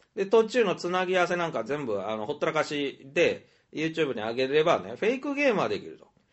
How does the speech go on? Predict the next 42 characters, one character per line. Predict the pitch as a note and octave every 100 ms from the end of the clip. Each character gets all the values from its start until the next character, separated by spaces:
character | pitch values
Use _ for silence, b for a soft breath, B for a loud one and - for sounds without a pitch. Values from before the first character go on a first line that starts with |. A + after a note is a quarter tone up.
| _
こ | -
ん | G3+
な | G#3
ゲ | G3 G3
ー |
ム | E3+
あ |
っ | D#3 D#3+
た | D#3+
ら | C3+
い | A#2+
い | A#2+
な | A#2+
み | A#2
た | B2
い | A#2+
な | A2
の | A2
は、 | F#3 D#3 - -
ま | E3
あ、 |
で | A2+ B2
き | B2+ D3+
る | A#2
ん | F#2 F2
で、 | B2 A2+ E2 b b b _
そ | C4+
れ | E4
だ | E4
っ | D#4+
た | F3
ら、 | F#3 F3 A2+
も | D3+ D3+
う |
バ | A#2+ D3+
グ | E3
直 | F#3+ F#3
し | D3+
と | B2+
か | A#2 A#2 A2+
に、 | A#2 B2+ A#2
ん、 | A2+ C3+ C3+